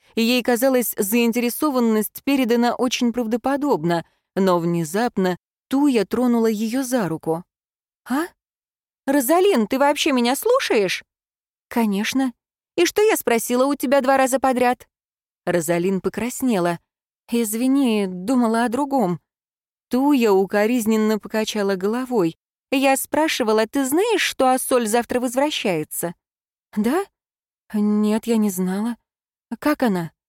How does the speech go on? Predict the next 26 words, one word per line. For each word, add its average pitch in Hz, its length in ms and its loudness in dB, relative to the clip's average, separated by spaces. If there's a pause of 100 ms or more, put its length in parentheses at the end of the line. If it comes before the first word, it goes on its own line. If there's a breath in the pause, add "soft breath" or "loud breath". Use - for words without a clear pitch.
(340)
«Она 403 140 2
в - 80 -20
порядке, 302 540 0 (180)
совершенно 359 580 2
здорова, 277 600 2 (240 soft breath)
и 285 360 2
это - 140 -2
я 240 160 2
тебе 262 260 0
тоже 339 320 2
говорила». 320 760 2 (760)
«А 202 360 0
что - 280 -2
с - 80 -6
ней 262 180 2
вообще 247 340 0
произошло?» 262 760 -2 (380)
«Вот 320 260 2
этого 285 200 0
я 302 160 2
не 311 140 2
знаю. 240 440 0 (300)
Вроде 320 280 2
бы 277 120 2
она 330 240 4
болела, 349 640 2